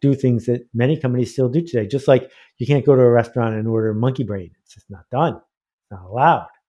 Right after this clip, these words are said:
And I am optimistic that democratically elected governments will listen to the vast majority of their constituents and establish structures so that we don't destroy ourselves.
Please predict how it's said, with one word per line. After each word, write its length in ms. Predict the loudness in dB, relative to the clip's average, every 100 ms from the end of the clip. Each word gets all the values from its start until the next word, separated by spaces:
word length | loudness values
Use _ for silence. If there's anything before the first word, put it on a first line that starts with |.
| _ _ _ _
And 440 | -2 0 0 -4 -10 _ _ _ _ _ _ _ _ _ _ _ _ _
I 180 | 0 2
am 420 | 2 0 -4 -10 _ _ _ _ -2
optimistic 840 | 0 0 -4 -4 -4 -4 -8 -8 -12 _ _ _
that 180 | -10 -10 _ _ _ _ -4
democratically 720 | -2 -2 0 0 0 -2 -2
elected 400 | 0 -4 -6 -4
governments 500 | -4 -2 -4 -6 -6
will 200 | -4 -2
listen 460 | -2 -2 -2 -4 -4
to 240 | -4 -4
the 140 | -6 -8 -6
vast 340 | -4 -4 -6
majority 760 | -4 -4 0 2 4 2 0 -2 -14 _ _ -6
of 120 | -2
their 180 | 0 0
constituents 760 | -4 -10 -2 -2 0 -2 -2 -6
and 160 | -6 -6
establish 720 | -8 -8 -2 0 0 -2 -8 _ _ _ _
structures 640 | -2 -2 0 0 0 -4 _ _ _
so 280 | 0 2
that 280 | 2 -2 -4 _ _ _ _ _
we 120 | -4
don't 240 | -2 -2 -4 _
destroy 320 | -20 -8 -2
ourselves. 540 | -2 -2 -6 -6 -10